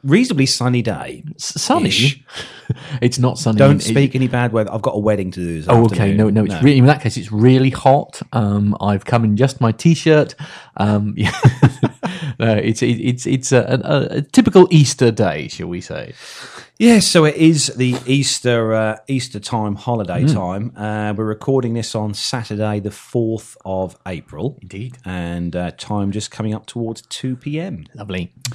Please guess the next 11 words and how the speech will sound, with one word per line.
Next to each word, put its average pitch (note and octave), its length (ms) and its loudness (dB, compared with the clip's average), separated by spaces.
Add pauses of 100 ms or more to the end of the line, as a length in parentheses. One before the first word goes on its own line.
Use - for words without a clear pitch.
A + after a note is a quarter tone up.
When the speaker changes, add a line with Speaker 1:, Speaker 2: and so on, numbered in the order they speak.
(540)
Speaker 1:
And, A2+ 500 -2
uh, A#2 160 0
yeah, B2 140 -4
we A2 160 -4
have, A2 420 -6
uh, A2+ 140 -2
just, - 500 -6
uh, F#2+ 60 -10
finished - 480 -8
a E2 180 -12
rather F#2+ 760 -8